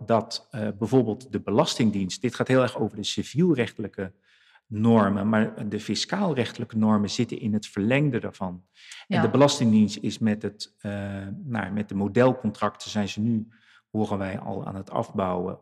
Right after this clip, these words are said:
Speaker 1: Onder andere ook de Landelijke Huisartsvereniging heeft het modelcontract voor de praktijkondersteunende huisarts, de P O H R, hebben ze geprobeerd te verlengen. Maar daarvan heeft de Belastingdienst gezegd, ja, wij gaan dat niet verlengen.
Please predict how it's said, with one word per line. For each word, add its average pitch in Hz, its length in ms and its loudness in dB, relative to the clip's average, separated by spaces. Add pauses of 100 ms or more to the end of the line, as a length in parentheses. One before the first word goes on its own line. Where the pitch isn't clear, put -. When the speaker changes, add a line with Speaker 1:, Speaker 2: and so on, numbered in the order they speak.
Speaker 1:
Onder 101 180 -4
andere 107 260 -4
ook - 240 -10
de 101 180 -2
Landelijke 101 400 0
Huisartsvereniging 98 1040 -4
heeft 95 260 -6
het - 280 -10 (320)
modelcontract 107 840 4
voor 104 180 0
de 101 80 0
praktijkondersteunende 104 1080 0
huisarts, 95 460 -6
de - 80 -6
P 98 240 -2
O 92 160 -2
H 110 240 2
R, 104 300 -6 (560)
hebben 107 180 2
ze - 60 -2
geprobeerd 107 420 4
te 110 80 0
verlengen. 113 400 2
Maar 101 120 -6
daarvan 110 300 0
heeft 95 140 -4
de - 60 -10
Belastingdienst 98 560 -2
gezegd, 95 480 -8 (400)
ja, - 120 -10
wij 104 220 4
gaan 110 240 2
dat 98 160 -2
niet 120 340 2
verlengen. 107 540 2